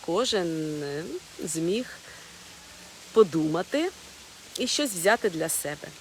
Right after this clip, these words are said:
У яких життєвих ситуаціях я намагався впоратись самостійно, хоча підтримка інших могла би мені допомогти?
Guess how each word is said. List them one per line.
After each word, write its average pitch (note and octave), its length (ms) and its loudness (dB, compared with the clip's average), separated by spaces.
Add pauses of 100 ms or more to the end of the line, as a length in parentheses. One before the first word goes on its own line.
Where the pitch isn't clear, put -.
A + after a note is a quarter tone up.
(1300)
У E4 100 6
яких A#3 520 4
життєвих G3+ 680 4
ситуаціях E3 920 2 (1040)
я G#3 300 8 (340)
намагався F3 800 2
впоратись G3 640 4
самостійно, D3+ 1000 -2 (500)
хоча G3 400 6
підтримка F3+ 640 2
інших F#3+ 540 2
могла D#3+ 380 2
би G#3+ 160 2
мені D3+ 340 0
допомогти? D#3 760 -4